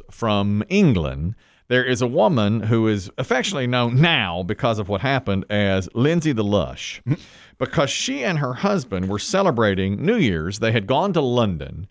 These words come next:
Speaker 2: Delightful.
Speaker 1: Absolutely. And so they were in London at a five-star hotel for the entire last week of the year, and they were gonna celebrate New Year's Eve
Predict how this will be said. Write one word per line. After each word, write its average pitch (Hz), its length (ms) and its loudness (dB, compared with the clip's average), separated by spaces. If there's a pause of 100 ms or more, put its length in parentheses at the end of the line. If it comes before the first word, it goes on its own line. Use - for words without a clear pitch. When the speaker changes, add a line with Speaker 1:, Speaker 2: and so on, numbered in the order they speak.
Speaker 2:
Delightful. 185 800 0
Speaker 1:
Absolutely. 113 680 0 (400)
And 147 320 0
so 151 260 0
they 180 260 2
were 196 440 0
in 226 180 0
London 156 500 0
at 139 120 2
a 135 140 4
five-star 180 1120 0
hotel 117 920 -2 (240)
for 165 100 2
the 165 120 2
entire 202 500 0
last 147 400 -2
week 135 240 -4
of 110 140 0
the 107 100 -2
year, 131 320 2
and 120 160 0
they 123 60 2
were 117 80 0
gonna 117 140 -2
celebrate 127 420 -2
New 127 80 -2
Year's 120 300 -4
Eve 101 420 -6